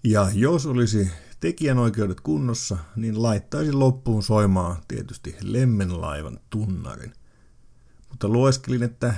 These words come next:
jopa hyräily voi olla tekijänoikeusrikkomus, joten tyydyn tapailemaan tunnaria vain mielessäni ja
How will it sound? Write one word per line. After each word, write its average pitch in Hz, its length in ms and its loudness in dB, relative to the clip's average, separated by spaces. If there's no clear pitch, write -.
jopa 113 340 -2
hyräily 113 600 6
voi 90 100 -4
olla 85 120 -6
tekijänoikeusrikkomus, 104 1400 -6
joten 76 280 -10
tyydyn - 340 -6
tapailemaan 110 580 -2
tunnaria 90 560 -8
vain 62 200 -14
mielessäni 90 760 -2
ja 60 120 -12